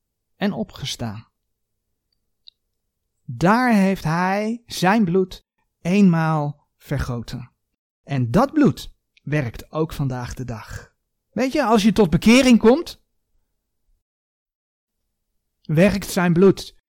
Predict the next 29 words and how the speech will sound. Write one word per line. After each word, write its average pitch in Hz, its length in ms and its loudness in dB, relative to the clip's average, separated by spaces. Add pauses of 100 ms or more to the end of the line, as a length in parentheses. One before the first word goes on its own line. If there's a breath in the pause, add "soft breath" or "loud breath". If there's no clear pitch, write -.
(140)
En 147 160 -8
dit 185 140 2
heeft 180 200 2
eigenlijk 240 460 2
allemaal 233 300 2
met 226 180 4
je 240 80 4
ziel 240 260 2
te 214 120 -2
maken, 131 500 0
zodat 160 300 0
je 170 80 4
behouden 190 500 4
bent. 175 380 0 (2250)
Maar 139 200 0
niet 190 240 4
alleen 165 480 2
als 131 240 -8
je 147 60 -6
tot 143 200 -6
bekering 123 480 -4
komt. - 420 -16 (1400)
Zijn 131 320 -4
bloed 165 420 0
werkt - 580 -8
ook 143 400 -6 (600)
vandaag 120 460 -8
de 120 120 -10
dag. - 460 -12